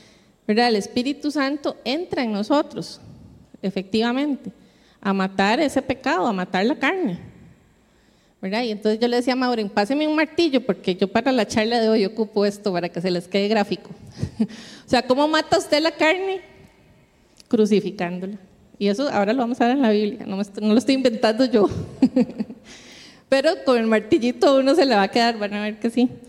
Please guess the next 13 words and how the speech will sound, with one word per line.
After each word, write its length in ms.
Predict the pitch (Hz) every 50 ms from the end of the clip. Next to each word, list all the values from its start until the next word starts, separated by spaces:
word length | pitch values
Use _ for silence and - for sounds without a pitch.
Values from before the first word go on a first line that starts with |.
| - - - - - _ _
Efesios 460 | 226 226 233 247 254 269 320 - -
cuatro, 320 | - 311 302 302 - 349
veintidós, 460 | 330 320 311 269 262 254 233 233 226 226
veintitrés 460 | 277 311 311 285 254 - 277 269 262
dice, 360 | 269 262 247 - 190 170 - - - - - - - _ _
"Con 200 | - 240 233 226
respecto 600 | 220 220 - - - 269 269 269 - - 349 - -
a 120 | 247 254
la 180 | 233 220 208 214
vida 380 | 226 269 294 269 226 214 220 208 - - - - - - _ _ _ _ _ _ _ _ _ _ _
que 120 | - 226
llevaban 520 | 214 208 202 196 196 208 220 233 254 277 285
antes, 480 | 262 233 220 208 - 240 226 - -